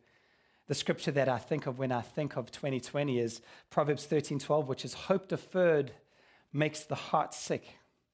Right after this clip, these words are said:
And maybe that's you right now, that you think about this year and you think about life, and actually your heart's a little sick at the moment because of all the hope that's been deferred.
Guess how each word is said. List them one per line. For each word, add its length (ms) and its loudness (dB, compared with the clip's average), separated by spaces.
And 80 0
maybe 160 4
that's 300 2
you 160 2
right 200 2
now, 180 2
that 180 -2
you 80 -2
think 200 -2
about 220 2
this 220 -4
year 160 4
and 120 0
you 60 -4
think 220 -4
about 240 0
life, 240 2
and 100 -2
actually 360 -2
your 140 0
heart's 320 2
a 40 -4
little 160 2
sick 320 0
at 80 -6
the 60 -2
moment 220 -2
because 180 -8
of 80 -2
all 60 -6
the 60 2
hope 340 -2
that's 160 -2
been 180 -4
deferred. 420 -8